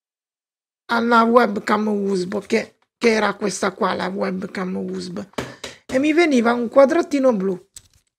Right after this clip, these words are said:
un quadrato blu, tipo che quel quadrato blu era la mia faccia, insomma, era la mia faccia. E io da lì non riuscivo a fare, fare niente con la webcam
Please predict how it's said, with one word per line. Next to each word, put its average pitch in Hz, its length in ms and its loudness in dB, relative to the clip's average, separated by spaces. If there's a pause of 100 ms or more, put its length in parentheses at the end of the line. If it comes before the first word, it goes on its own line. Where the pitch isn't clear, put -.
(100)
un 277 160 -8
quadrato 262 520 4
blu, 208 380 -4 (840)
tipo 240 280 -2
che 233 160 0
quel 240 260 6
quadrato 247 600 2
blu 202 440 -4 (200)
era 240 260 6
la 208 140 0
mia 196 200 0
faccia, - 460 -8
insomma, 190 720 -8 (1500)
era 233 280 4
la 202 120 2
mia 196 220 -4
faccia. - 580 -10 (800)
E 247 680 -2
io 269 180 0
da 302 140 2
lì 240 160 2
non 240 160 0
riuscivo 226 600 -2
a 185 360 -2
fare, 180 800 -6 (840)
fare 208 240 0
niente 226 420 0
con 220 160 -2
la 214 120 2
webcam 196 800 -4